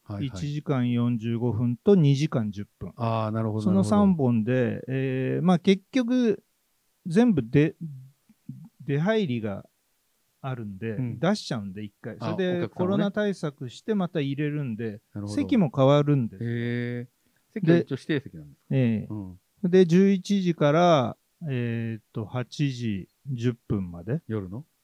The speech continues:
Speaker 2: 夜の。
Speaker 1: うん。
Speaker 2: だから結構時間拘束されて。
Speaker 1: 丸一日。でもね、
Speaker 2: 丸一日。
Speaker 1: いいじゃないですか。いい場所だから、そ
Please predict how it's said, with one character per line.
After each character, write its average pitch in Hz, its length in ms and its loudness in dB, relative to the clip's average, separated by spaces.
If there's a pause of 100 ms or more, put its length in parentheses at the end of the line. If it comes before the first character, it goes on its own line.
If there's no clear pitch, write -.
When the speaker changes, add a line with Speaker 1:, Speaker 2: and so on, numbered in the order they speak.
(320)
Speaker 2:
夜 113 220 -2
の。 85 140 -14
Speaker 1:
う 110 40 -8
ん。 95 340 -10
Speaker 2:
だ 131 100 -6
か 113 100 -8
ら 120 80 -8
結 - 200 -2 (100)
構 104 260 4
時 107 180 -2
間 120 260 2
拘 120 240 0
束 - 240 -2
さ - 140 -6
れ 107 60 -6
て。 107 100 -4
Speaker 1:
丸 107 220 -8
一 98 100 -18
日。 104 480 -12 (260)
で 143 80 -6
も 135 100 0
ね、 139 60 -2
Speaker 2:
丸 131 120 -2
一 127 180 -2
日。 113 340 0
Speaker 1:
い 139 100 -2
い - 20 -8
じ 107 60 -6
ゃ - 20 -8
な 92 80 -10
い - 20 -16
で - 0 -
す - 80 -20
か。 98 60 -10
い 113 100 -6
い 107 60 -6
場 95 100 -8
所 101 100 -10
だ 92 120 -10
か - 100 -20
ら、 82 100 -16
そ - 120 -20